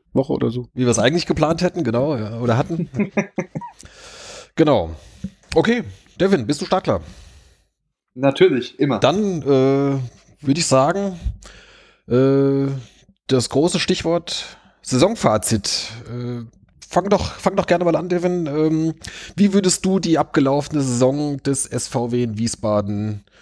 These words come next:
Speaker 2: bewerten? Was war gut, was war schlecht? Äh, wurden deine Erwartungen erfüllt, übertroffen oder, äh, oder eben nicht?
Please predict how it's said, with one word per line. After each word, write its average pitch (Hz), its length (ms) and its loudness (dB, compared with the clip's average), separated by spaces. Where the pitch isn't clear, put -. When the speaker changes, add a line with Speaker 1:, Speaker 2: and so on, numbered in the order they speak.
Speaker 2:
bewerten? 113 560 2
Was 143 180 2
war 156 80 4
gut, 170 260 -2
was 156 140 0
war 147 100 4
schlecht? - 640 -2
Äh, 131 420 0
wurden 151 220 2
deine 135 240 4
Erwartungen 127 640 0
erfüllt, 151 480 0
übertroffen 131 640 0
oder, 107 1040 0
äh, 107 60 -8
oder 104 200 0
eben 104 140 0
nicht? - 260 -6